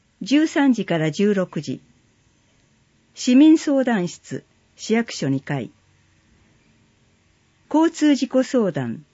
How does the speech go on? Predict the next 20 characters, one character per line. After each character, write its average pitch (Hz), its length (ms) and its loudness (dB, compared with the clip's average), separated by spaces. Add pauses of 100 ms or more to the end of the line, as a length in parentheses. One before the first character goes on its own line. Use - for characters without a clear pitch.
(720)
事 196 220 -2
前 285 240 6
の 254 160 0
予 190 120 2
約 226 240 0
が 202 120 0
必 - 300 -10
要 165 180 -2
で 135 160 -6
す。 - 240 -20 (1300)
七 240 320 4
日、 233 320 -4 (560)
二 269 180 6
十 254 360 2
一 160 280 -4
日、 151 460 -4 (720)
九 311 100 2
月 277 360 0
四 160 220 -2 (120)
日、 - 180 -6